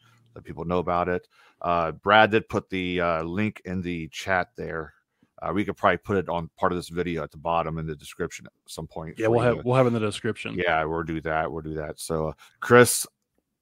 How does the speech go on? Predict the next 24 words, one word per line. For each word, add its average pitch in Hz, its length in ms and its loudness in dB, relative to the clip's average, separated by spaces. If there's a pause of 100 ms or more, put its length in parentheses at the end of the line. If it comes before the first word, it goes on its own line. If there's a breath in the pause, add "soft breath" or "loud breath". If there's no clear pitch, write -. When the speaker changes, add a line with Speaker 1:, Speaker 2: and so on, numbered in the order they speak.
(120)
Speaker 1:
can't 101 200 -4
thank 98 180 -4
you 95 60 -2
enough 90 280 2
for 92 100 -4
wanting 92 180 -4
to 87 60 -4
be 92 60 0
on 87 100 -2
the 85 60 -8
show, 107 380 6
and 90 600 -2 (240)
trusting, 101 760 0 (280)
uh, 98 220 -2
this 101 300 2
piece - 320 -8
of 87 100 -6
work 95 260 -2
in 95 60 -4
our 90 140 -4
hands. 101 420 -4
We 90 80 -6
appreciate 85 460 -10
that. 80 360 -12